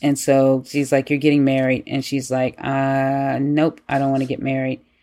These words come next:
And he's like, "You're getting married, and you're gonna get married to one of my sons. And this son is not related to you at all. It's a stranger,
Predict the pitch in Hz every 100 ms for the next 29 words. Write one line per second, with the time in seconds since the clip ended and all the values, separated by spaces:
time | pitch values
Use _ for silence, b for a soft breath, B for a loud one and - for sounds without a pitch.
0 | _ _ _ - 143 143 135 131 131 131
1 | 139 135 135 131 135 135 151 139 135 127
2 | 127 127 - 135 135 135 131 - 131 131
3 | 131 127 123 120 - 135 120 67 - _
4 | _ _ _ _ _ _ - _ _ b
5 | b b b - 151 156 156 151 139 127
6 | 135 - 135 135 135 135 127 135 131 131
7 | 131 - 131 131 127 127 120 135 131 131
8 | - 139 131 127 123 127 131